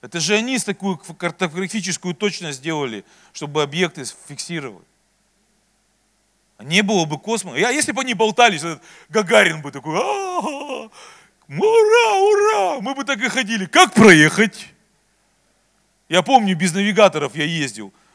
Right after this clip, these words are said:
вот это вот, в Юльяновск первый раз. Ну как, там типа был навигатор, тогда типа интернета не везде было. Извини, мы не туда свернули, два раза не туда сворачивали.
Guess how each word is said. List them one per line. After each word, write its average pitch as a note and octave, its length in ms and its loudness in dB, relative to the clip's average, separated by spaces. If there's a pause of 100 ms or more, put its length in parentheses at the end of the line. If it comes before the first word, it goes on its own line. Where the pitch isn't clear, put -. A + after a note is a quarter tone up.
(120)
вот B2 160 -12
это F#2+ 160 -14
вот, G2 180 -14
в A#2+ 160 -20
Юльяновск E3+ 560 2
первый C#3 300 -2
раз. A#2 340 -4 (1800)
Ну E3+ 80 -10
как, E3+ 260 4
там F3+ 240 2
типа F#3+ 260 -4
был B3+ 280 -2
навигатор, D3+ 520 -2
тогда C#3+ 200 -8
типа E3+ 260 -6
интернета F3 440 -4
не B2+ 120 -10
везде A2+ 300 -12
было. F#2+ 260 -16 (1500)
Извини, F#3+ 540 2
мы A3+ 140 0
не G#3+ 80 -6
туда A3 260 4
свернули, E3+ 460 -4
два G3+ 180 6
раза F3 240 6
не C#3+ 60 -6
туда D3+ 180 -2
сворачивали. B2+ 600 -6